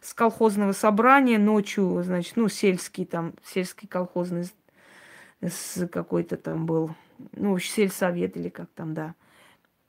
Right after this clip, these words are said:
Он шел ночью зимой и вдруг видит, э, соседа, который говорит ему, мол: «Георгий, подожди, я тоже иду». И тот подождал.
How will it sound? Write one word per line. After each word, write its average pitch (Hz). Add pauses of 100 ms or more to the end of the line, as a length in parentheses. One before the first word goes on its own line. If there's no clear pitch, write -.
(160)
Он 226
шел 214
ночью 196
зимой 214
и 185
вдруг 220
видит, 202
э, 180
соседа, 196
который 180
говорит 185
ему, 170 (800)
мол: 185
«Георгий, 202
подожди, 208
я 220
тоже 202
иду». 170 (2000)
И 214
тот 277
подождал. 196